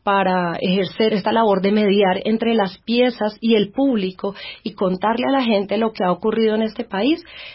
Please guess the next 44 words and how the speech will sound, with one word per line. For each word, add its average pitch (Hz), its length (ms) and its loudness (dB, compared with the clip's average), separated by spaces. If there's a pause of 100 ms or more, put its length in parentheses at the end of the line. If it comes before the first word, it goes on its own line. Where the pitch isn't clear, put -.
(120)
A, 196 320 -2
a - 20 2
nosotros 190 500 -2
se 233 120 0
nos 214 240 -2
ha 202 200 -4
prohibido 202 580 2
hablar 196 420 2 (260)
de 220 120 2
resistencia, 202 1040 -2
de 208 100 2
conflicto 196 500 -6
armado, 190 640 0 (300)
de 240 160 2
una 240 180 2
serie 294 380 2
de 302 120 2
palabras 226 760 2
que 214 100 -2
no 208 80 2
se 185 140 -2
pueden 240 360 2
decir 233 340 0
en 190 120 2
la 220 60 2
exposición, 220 720 -4 (320)
y 262 140 2
eso 285 220 0
ya 220 140 -2
nos 185 220 -2
habla 196 400 0 (240)
de 180 300 2
esas 185 280 -4
intencionalidades 202 840 -2
de 196 60 -2
las 196 160 -4
que - 100 -8
hablaba 170 260 -2
hace 170 160 -6
un 185 80 -2
momento, 185 480 0
de 175 120 -2
esa 190 180 -4
censura, 196 680 -2